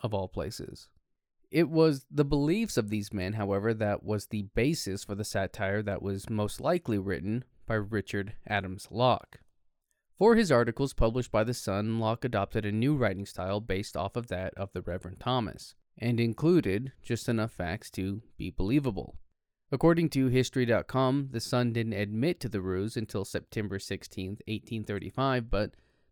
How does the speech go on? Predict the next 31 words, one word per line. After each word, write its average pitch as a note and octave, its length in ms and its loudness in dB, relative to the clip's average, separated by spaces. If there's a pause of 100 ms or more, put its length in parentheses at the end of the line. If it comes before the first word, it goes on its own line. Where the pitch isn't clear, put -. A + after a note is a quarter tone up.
the B2 100 0
Smithsonian A2+ 720 0
Libraries G2+ 520 -2
and G2+ 100 -6
Archives G#2 520 0
also B2 400 2
claim G2 420 -4
that G2+ 220 -4
Locke G2 300 -6
did G2 140 -6
not F#2+ 180 -6
reveal G#2 420 0
the G2 140 0
hoax G2+ 480 -6 (400)
until A2+ 240 -2
many F#2 260 -4
years C2+ 280 -10
later. G#2+ 360 0 (560)
And E3+ 120 4
an E3+ 120 8
interesting F#3 440 2
bit C3+ 180 4
of B2 80 0
side C3+ 380 2
trivia G2+ 340 0
for G2+ 240 -2
you, G#2+ 280 -4 (280)
previous A#2+ 420 0
episode G#2+ 460 -2
subject G2+ 520 -4
and F2+ 260 -6